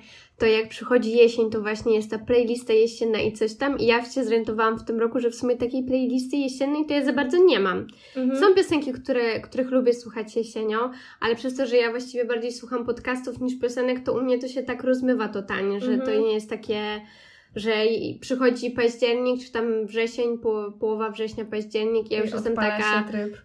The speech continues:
Speaker 1: No, więc, e, bardziej mam tak na święta w sumie, żeby
Speaker 2: Tak, a to ja też.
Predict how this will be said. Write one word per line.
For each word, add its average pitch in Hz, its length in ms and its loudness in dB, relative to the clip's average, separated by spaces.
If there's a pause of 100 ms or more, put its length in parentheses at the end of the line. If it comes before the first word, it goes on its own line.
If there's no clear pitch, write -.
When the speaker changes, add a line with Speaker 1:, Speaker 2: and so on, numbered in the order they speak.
(140)
Speaker 1:
No, 208 320 2
więc, 226 340 0
e, 233 120 4
bardziej 254 320 -2
mam 254 200 0
tak 233 200 -6
na 233 320 -4
święta 190 440 -6
w 180 80 -16
sumie, 175 500 -8
żeby 226 220 -4
Speaker 2:
Tak, 214 240 0 (100)
a 226 80 -4
to 240 100 -6
ja 233 200 -4
też. 202 540 -8